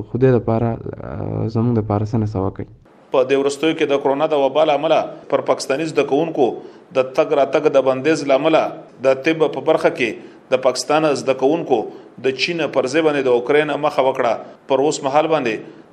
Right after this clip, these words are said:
Speaker 2: په اوکرین کې د جنگ د پیل نه وړاندې تر پنځلس سوه پورې پاکستاني زده کوونکو د طب په برخه کې دلته زده کړې ترسره کولې. دغه شان یو شمېر خلک وو چې د روزګار په غرض باندې یې په اوکرین کې ژوند کولو، خو اوس خپل هیواد ته راستانه شوي دي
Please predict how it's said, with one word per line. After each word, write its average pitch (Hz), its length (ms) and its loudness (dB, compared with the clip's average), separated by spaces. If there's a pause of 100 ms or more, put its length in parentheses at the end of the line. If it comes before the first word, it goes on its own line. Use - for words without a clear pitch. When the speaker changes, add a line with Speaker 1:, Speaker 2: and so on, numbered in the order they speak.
(120)
Speaker 2:
په 135 100 4
اوکرین 151 320 0
کې - 80 0 (100)
د - 20 -2 (200)
جنگ 151 260 0
د 127 160 0
پیل 156 160 -2
نه 139 120 2
وړاندې 147 300 2 (440)
تر 131 140 2
پنځلس 160 440 0
سوه 139 160 2
پورې - 220 -2
پاکستاني 135 380 -2
زده 131 180 2
کوونکو 143 340 2 (540)
د 131 180 0
طب 160 320 2
په 131 60 0 (100)
برخه 160 200 0
کې 147 200 0
دلته 143 240 0
زده 147 120 0
کړې 139 200 0
ترسره 131 320 2
کولې. 120 240 2 (480)
دغه 147 220 0
شان 151 260 -2
یو 156 180 0
شمېر 147 240 -6
خلک 180 240 0
وو 123 80 -4 (300)
چې 143 80 -2 (100)
د 135 120 2
روزګار 147 440 2
په 123 140 -2
غرض 156 240 2
باندې 147 220 0
یې 127 120 2
په 131 100 4
اوکرین 151 300 0
کې 143 160 -2
ژوند 135 240 -2
کولو، 123 260 4 (400)
خو 131 140 0
اوس 143 120 0 (180)
خپل 151 280 -2
هیواد 143 300 2
ته 147 100 2
راستانه 131 360 -2
شوي 170 200 -2
دي 117 80 -2